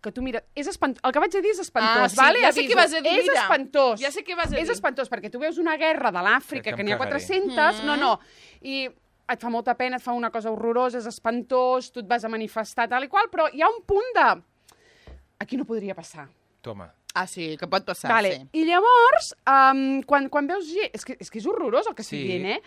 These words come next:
Speaker 2: Mm.
Speaker 1: Però que dius, ai, Déu meu, que, mm, ho veus molt pròxim.
Speaker 3: Que a nivell
Speaker 2: Sí.
Speaker 3: ètnic.
Speaker 1: Sí, i ho ve-, ho veus de dir, Verge Santa, si ha passat aquí, podria passar allà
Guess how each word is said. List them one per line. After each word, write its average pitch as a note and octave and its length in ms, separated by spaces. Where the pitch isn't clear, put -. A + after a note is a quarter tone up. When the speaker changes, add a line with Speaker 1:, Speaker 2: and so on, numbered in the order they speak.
Speaker 2:
Mm. G3 180
Speaker 1:
Però C#4 140
que C#4 100
dius, A#3+ 260
ai, B3 140
Déu C4 160
meu, B3 400
que, - 200
mm, B3+ 340
ho D4 60
veus D4+ 200
molt G4+ 160
pròxim. G#4+ 400
Speaker 3:
Que C3 60
a - 20
nivell B2 180
Speaker 2:
Sí. C3 80
Speaker 3:
ètnic. F#3 580
Speaker 1:
Sí, F4+ 360
i C4+ 40
ho C4+ 60
ve-, D4 140
ho C#4 80
veus C#4 200
de D#4+ 120
dir, A3 240
Verge F3+ 320
Santa, G3 240
si A#4 100
ha - 40
passat A#3+ 260
aquí, F#3+ 120
podria F#3 260
passar F#3 200
allà F#3+ 220